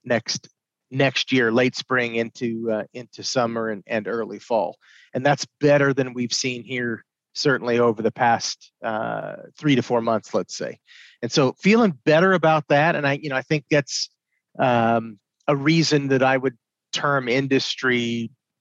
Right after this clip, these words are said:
um, sentiment right now as cautiously optimistic. We've got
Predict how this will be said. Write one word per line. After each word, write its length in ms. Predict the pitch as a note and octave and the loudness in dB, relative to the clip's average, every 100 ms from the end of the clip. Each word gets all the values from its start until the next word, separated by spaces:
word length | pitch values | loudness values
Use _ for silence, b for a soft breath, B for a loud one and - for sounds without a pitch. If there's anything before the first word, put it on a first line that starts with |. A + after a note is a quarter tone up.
| _ _ _ | _ _ _
um, 580 | - - - - - - _ _ _ _ _ _ _ | -12 -10 -12 -14 -18 -20 _ _ _ _ _ _ _
sentiment 560 | - E3 D3+ C#3+ B2+ A#2 | -2 0 0 0 -2 0
right 220 | C3 A#2+ | 0 0
now 280 | B2+ B2 A#2+ | 0 2 2
as 180 | A2+ - | 0 -2
cautiously 640 | - C#3 - C3 - B2 | -2 -2 -2 -8 -4 0
optimistic. 600 | A#2 A2+ A2+ G#2+ G#2 - - _ B B B B - | 0 0 -6 -12 -12 -16 -20 _ B B B B -4
We've 140 | A#2 | -2
got 280 | C#3+ C3 B2 | 2 2 2